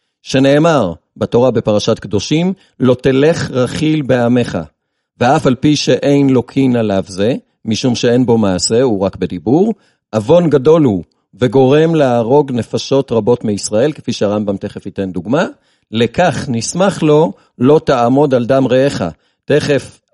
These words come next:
לאחר "לא תלך רכיל בעמך", נאמר, "לא תעמוד על דם רעך", כי הרכילות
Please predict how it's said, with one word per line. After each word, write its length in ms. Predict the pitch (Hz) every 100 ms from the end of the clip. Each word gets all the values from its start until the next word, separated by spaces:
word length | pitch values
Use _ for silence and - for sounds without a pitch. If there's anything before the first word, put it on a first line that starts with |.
| _
לאחר 440 | 113 107 104 147 135
"לא 100 | 113
תלך 340 | 120 127 127
רכיל 260 | 117 - 131
בעמך", 480 | 135 143 196 - 156 160 180 _ _ -
נאמר, 560 | 113 120 127 156 151
"לא 200 | 135 131 131
תעמוד 380 | 123 117 131
על 120 | 117 107
דם 200 | 123 110
רעך", 320 | 123 156 131 123 127 - _
כי 100 | -
הרכילות 680 | 110 101 - 113 139 165 -